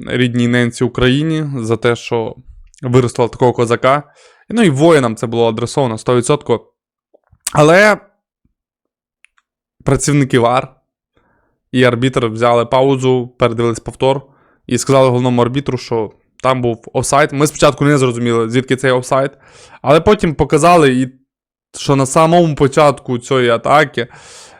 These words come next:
е, якщо не помиляюсь, Владислав Бонат потрапив в офсайд. Якщо ні, можете мене поправити в коментарях.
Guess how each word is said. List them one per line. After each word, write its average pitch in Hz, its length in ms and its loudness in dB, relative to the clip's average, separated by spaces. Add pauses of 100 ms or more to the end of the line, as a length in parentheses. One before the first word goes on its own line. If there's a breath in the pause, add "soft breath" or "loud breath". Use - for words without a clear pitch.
е, 117 480 2
якщо 120 260 -2
не 151 80 0
помиляюсь, 135 640 2
Владислав 123 540 -4
Бонат 110 420 -4
потрапив 120 340 -4
в - 20 -2
офсайд. 113 260 -6
Якщо - 260 -6
ні, 143 140 0
можете 123 260 0
мене 117 100 0
поправити 113 360 -2
в - 40 -20
коментарях. 135 640 0